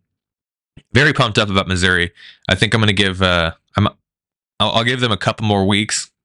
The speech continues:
um, before I really dive into what's going on with them. But I, I do gotta give a shout out to the Tigers, um, who got down fourteen nothing very early and, um,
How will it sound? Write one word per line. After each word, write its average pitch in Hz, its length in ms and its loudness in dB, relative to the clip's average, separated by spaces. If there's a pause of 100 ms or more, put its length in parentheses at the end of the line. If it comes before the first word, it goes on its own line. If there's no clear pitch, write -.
(120)
um, 85 520 0 (800)
before 95 300 2
I 90 40 4
really 92 240 2
dive 92 240 0
into 90 180 0
what's 92 200 2
going 92 180 2
on 87 100 2
with 90 120 0
them. 90 220 0
But 90 180 0
I, 87 180 0 (340)
I 85 40 -4
do 95 120 0
gotta 92 180 0
give 90 120 0
a 85 60 -2
shout 90 280 0
out 87 220 -2 (480)
to 180 140 0
the 123 80 -2
Tigers, 117 580 -2
um, 92 280 0
who 92 420 0 (640)
got 120 220 0
down 123 200 0
fourteen 117 480 0
nothing 101 260 0
very 101 340 2
early 90 440 2 (260)
and, 85 580 0 (100)
um, 82 420 0